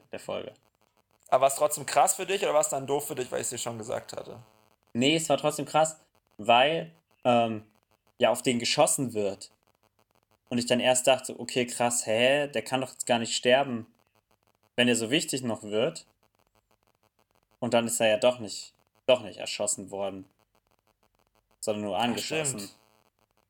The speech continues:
Speaker 1: Aber er hat's überlebt.
Speaker 2: Ja.
Speaker 1: Ja. Da bin ich ja, ja, da bin ich gespannt. Das, äh, ist ja völlig entkoppelt vom Rest der Staffel.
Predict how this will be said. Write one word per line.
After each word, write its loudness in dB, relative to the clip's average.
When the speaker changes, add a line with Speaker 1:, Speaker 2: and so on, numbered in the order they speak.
Speaker 1:
Aber 0
er 4
hat's -4
überlebt. -2
Speaker 2:
Ja. -6
Speaker 1:
Ja. -6
Da 6
bin 0
ich -4
ja, 0
ja, 2
da 0
bin -4
ich -10
gespannt. 0
Das, -6
äh, 4
ist -4
ja 4
völlig 0
entkoppelt 0
vom -4
Rest 2
der 0
Staffel. -2